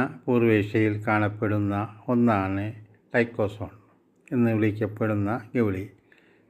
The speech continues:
ഇതിൻ്റെ ശരീരപാർശ്വങ്ങളിലും വാലിലും നീണ്ട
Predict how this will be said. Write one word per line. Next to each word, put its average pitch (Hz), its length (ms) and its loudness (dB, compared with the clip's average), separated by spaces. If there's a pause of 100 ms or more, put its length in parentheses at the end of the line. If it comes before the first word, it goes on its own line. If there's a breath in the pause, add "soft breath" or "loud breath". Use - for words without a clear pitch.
(340 soft breath)
ഇതിൻ്റെ 147 440 6 (640)
ശരീരപാർശ്വങ്ങളിലും 135 1800 2 (680)
വാലിലും 135 600 4 (560)
നീണ്ട 147 360 8